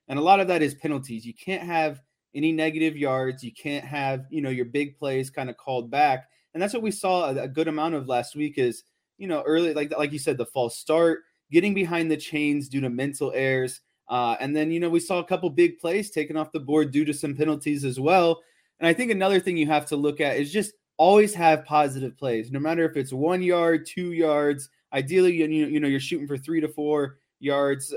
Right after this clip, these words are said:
Um, you just, you, you wanna make sure that you're doing everything possible to have, you know, positive plays and cut back on the stuff that you can control, like penalties.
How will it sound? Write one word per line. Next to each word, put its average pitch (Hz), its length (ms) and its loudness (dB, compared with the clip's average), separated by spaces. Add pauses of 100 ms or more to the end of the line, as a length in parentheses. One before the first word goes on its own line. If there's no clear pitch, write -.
Um, 135 360 0
you 175 60 -14
just, 208 220 -10
you, 202 180 0
you 180 120 -4
wanna 208 180 0
make 190 220 -2
sure 180 180 0
that 160 160 -2
you're 147 120 -4
doing 151 240 2
everything 156 400 -2
possible 135 640 -4 (240)
to 135 120 -6
have, 131 440 2
you 135 80 -6
know, 117 100 -6
positive 165 600 2
plays 143 440 0
and 135 120 -10
cut 135 240 -8
back 127 320 0 (260)
on 131 80 -6
the 135 80 -2
stuff 147 220 -2
that 156 80 -4
you 143 100 -4
can 139 140 -14
control, 131 440 -4
like 120 220 -4
penalties. 113 640 -8